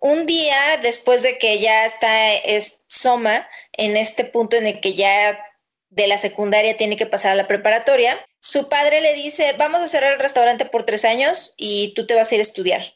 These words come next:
a una escuela". Y Soma así de, "¿Qué? ¿Cómo? ¿Pero por qué?". "Sí, sí, yo me voy a ir a viajar por el mundo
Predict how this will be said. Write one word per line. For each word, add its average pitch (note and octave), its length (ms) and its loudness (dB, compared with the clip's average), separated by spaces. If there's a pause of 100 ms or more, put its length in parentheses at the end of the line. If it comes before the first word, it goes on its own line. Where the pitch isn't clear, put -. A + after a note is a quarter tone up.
(180)
a G3 80 0
una F#3+ 160 2
escuela". F3+ 480 -2 (180)
Y G#3+ 280 -2
Soma A#3 340 2
así B3 140 0
de, A#3+ 200 2
"¿Qué? D4+ 260 0
¿Cómo? E4 280 4
¿Pero C4 180 0
por A3+ 180 -2
qué?". C#4 280 -2 (280)
"Sí, E4 220 -2
sí, D#4+ 300 -2
yo D4+ 120 0
me D#4+ 100 4
voy D4+ 140 4
a - 20 2
ir D4 60 2
a C#4+ 40 0
viajar B3+ 320 0
por B3 100 4
el B3 100 2
mundo G4+ 200 2